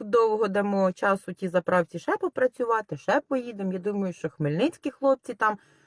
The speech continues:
покажуть, що та заправка, чи вона робить, чи вона не робить.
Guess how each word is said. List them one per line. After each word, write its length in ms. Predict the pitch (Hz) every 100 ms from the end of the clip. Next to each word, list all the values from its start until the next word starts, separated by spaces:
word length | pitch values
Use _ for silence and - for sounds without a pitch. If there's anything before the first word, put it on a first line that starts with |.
| _ _
покажуть, 580 | 233 226 240 226 208 190
що 140 | -
та 160 | - 208
заправка, 540 | 196 - 196 190 180
чи 160 | - 190
вона 300 | 190 196 190
робить, 320 | 190 180 185
чи 120 | 185
вона 260 | 170 175 170
не 140 | 170
робить. 360 | 165 156 165